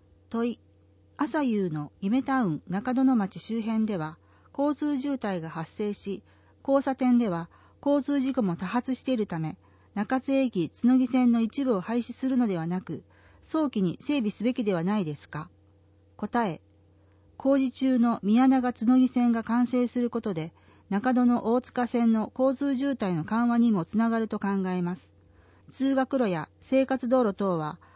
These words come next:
都市計画道路の有無にかかわらず、地域の実情や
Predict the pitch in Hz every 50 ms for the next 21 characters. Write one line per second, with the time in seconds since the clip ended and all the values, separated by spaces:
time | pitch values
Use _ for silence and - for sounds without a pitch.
0 | _ _ _ _ _ _ - 233 220 - 277 262 - 277 277 262 277 254 - 262
1 | 247 262 254 240 196 170 170 - 254 254 254 220 190 - 180 175 - 196 196 196
2 | 190 185 180 160 170 165 - _ _ _ _ _ _ - - 269 277 269 - -
3 | 208 185 180 165 180 180 - - 214 202 220 208 202 196 190 185 - -